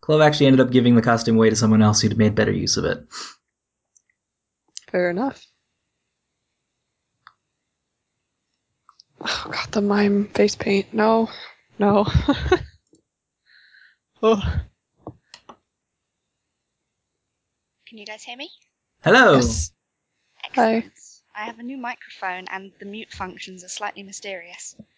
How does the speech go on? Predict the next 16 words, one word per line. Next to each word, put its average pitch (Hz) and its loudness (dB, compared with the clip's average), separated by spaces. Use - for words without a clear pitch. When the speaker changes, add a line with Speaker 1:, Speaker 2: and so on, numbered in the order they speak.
Speaker 1:
<laughs> - -8
Well, 127 4
we 131 6
can 127 2
hear 151 6
you 156 6
now. 113 2
Speaker 3:
Well, 165 -18
I'm 180 -10
sorry. 151 -14
Speaker 1:
<laughs> - -14
You're 175 6
a 160 8
little 165 4
quiet, 156 4
though. 120 -4